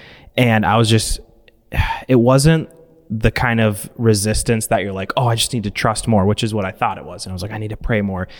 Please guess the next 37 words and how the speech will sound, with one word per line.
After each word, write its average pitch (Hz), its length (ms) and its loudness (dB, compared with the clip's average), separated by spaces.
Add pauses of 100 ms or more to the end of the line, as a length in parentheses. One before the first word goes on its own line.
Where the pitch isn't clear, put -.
(440)
And 104 320 2
the 104 100 2
resistance 110 580 2
was 107 180 2
the 104 100 0
Lord 101 260 0
saying, 101 440 -4
"Wait, - 380 -10 (240)
wait, - 340 -4
wait." 98 400 -2
And 107 300 0 (100)
the, 101 460 0
the 110 140 0
only 123 220 6
thing 117 240 4
I 107 100 0
can, 107 260 0
like, 95 240 -4
equate 110 340 2
it 104 160 -6
to 113 240 6
is, 98 240 -2 (600)
right, 107 440 -2
when 104 380 -4
Israelites 113 560 0
go 107 180 -2
up 104 120 -8
to 127 100 0
the 110 100 -4
promised 107 500 -6
land 98 480 -6 (480)
and 107 220 2
they're 104 120 0
like, 92 220 -6
"We're 113 200 2
going 104 400 0
in, 92 240 -10